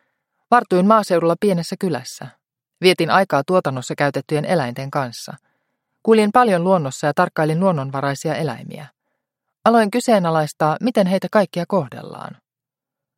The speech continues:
Vastaus on lyhyt, typistetty. Silti aina kun tarjoan sen, palaan menneisyyteen, jossa eläimet juoksevat, lentävät,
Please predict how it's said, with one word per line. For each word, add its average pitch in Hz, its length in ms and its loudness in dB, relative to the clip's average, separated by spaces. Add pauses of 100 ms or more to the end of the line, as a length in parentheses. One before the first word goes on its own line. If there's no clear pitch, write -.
(920)
Vastaus 220 380 0
on 156 100 0
lyhyt, 190 380 -2 (160)
typistetty. - 680 -6 (680)
Silti 185 260 4
aina 175 220 4
kun 151 160 0
tarjoan 147 400 4
sen, 151 340 0
palaan 170 280 4
menneisyyteen, 143 840 -2
jossa 160 240 -2
eläimet 190 420 2
juoksevat, 175 520 -2 (140)
lentävät, 160 500 0